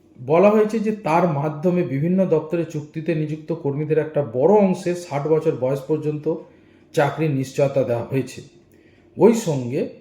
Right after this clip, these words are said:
বছরে নির্দিষ্ট হারে নিয়মিত বেতনও বৃদ্ধি হচ্ছে তাদের। তারা পাচ্ছেন ছুটি এবং অবসরের পর এককালীন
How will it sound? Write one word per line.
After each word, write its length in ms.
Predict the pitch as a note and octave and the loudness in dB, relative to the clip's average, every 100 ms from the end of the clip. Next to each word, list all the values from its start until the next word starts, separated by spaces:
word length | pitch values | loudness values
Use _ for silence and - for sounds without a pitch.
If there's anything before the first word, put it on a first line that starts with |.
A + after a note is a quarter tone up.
| _ _ A2+ | _ _ -2
বছরে 400 | B2+ C#3+ F#3+ F3+ | 2 2 2 0
নির্দিষ্ট 500 | D#3 C#3 D3 D#3+ - | 0 -2 -4 -2 0
হারে 300 | C#3 D3 D#3 | 2 4 4
নিয়মিত 440 | C#3+ C#3+ D3 D3 | 2 0 0 2
বেতনও 500 | D#3 G#2 B2+ F3+ F3+ | 2 2 0 2 2
বৃদ্ধি 320 | F3 E3+ C#3+ E3 | 2 -2 0 -2
হচ্ছে 260 | D#3+ - | -2 -4
তাদের। 280 | D#3 C#3+ E3+ F#3+ | -2 0 0 -2
তারা 200 | - C#3+ | 2 2
পাচ্ছেন 440 | C#3+ C3+ C3 D#3 D#3 | 2 -2 -6 -8 -8
ছুটি 440 | - C3 G3 G3 | -10 -10 -2 2
এবং 240 | D#3 D#3+ | 2 0
অবসরের 440 | A#2+ B2+ C#3+ C#3+ C#3 | -2 -2 -2 -2 -2
পর 240 | - D#3 - - | 0 0 0 -4
এককালীন 540 | C3 - C#3+ D#3 A3 | -8 -4 -2 0 -2